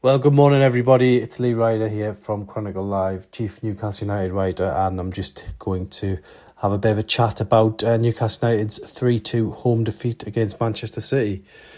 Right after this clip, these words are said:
It was a game where, you know, it, it promised so much for Newcastle at one point, um, but ultimately, you know, Newcastle end up with nothing to show, uh, for their hard efforts on a night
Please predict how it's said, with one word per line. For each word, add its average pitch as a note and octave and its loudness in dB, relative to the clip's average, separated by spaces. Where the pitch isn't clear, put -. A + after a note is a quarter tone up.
It D3+ 6
was D3+ 8
a D3+ 10
game D#3+ 8
where, D#3 8
you C3+ -4
know, B2+ -2
it, B2+ -8
it D3 -4
promised C3+ 2
so B2+ 2
much B2 0
for B2+ -4
Newcastle A#2+ -2
at A2 0
one A#2 -2
point, A2+ -4
um, G#2 -6
but - -6
ultimately, A2 -2
you A2 -4
know, G2+ -2
Newcastle G#2 -2
end G#2 0
up G2+ -8
with G2+ -4
nothing A2+ 0
to - -4
show, G#2+ 2
uh, G2+ 0
for G2+ -4
their G2 2
hard G#2+ 2
efforts - -4
on G#2 -2
a G2+ -4
night G2+ -4